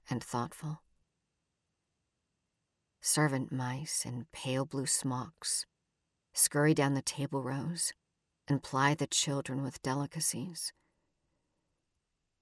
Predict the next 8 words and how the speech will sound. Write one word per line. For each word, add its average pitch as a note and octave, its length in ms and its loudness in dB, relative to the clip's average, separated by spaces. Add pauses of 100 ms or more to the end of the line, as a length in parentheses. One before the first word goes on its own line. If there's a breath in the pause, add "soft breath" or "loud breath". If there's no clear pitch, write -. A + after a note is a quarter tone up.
(120)
Katie A#2+ 320 -2
V C3 320 -2
gets - 240 -4
a C3 60 -4
whole C3+ 240 0
cake C#3+ 400 -4
to D3 140 -4
herself, D3 640 -2